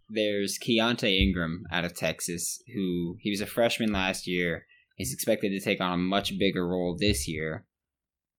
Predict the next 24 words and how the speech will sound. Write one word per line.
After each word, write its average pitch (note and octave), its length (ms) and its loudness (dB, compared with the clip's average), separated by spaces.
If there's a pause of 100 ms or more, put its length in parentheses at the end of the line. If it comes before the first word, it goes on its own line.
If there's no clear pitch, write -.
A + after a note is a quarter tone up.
(200)
Uh, D2+ 260 0
he's G2+ 200 -2
not G#2 140 2
a F#2 40 0
draft F2+ 360 4
eligible E2 400 -4
prospect, E2+ 480 -2
of - 120 -16
course, E2+ 300 -4
but G2+ 260 0 (360)
he's - 380 -6
still, B2+ 480 -2 (840)
he, - 340 -2 (320)
this A2+ 220 2
is A2 120 -2
just G#2+ 200 -2
Big F2+ 220 0
twelve, D#2+ 420 -2
not, D#2 280 -6
not G2 340 0
only E2+ 360 -2
Big D#2+ 140 -4 (100)
twelve D#2 220 -6
draft. C#2+ 440 -6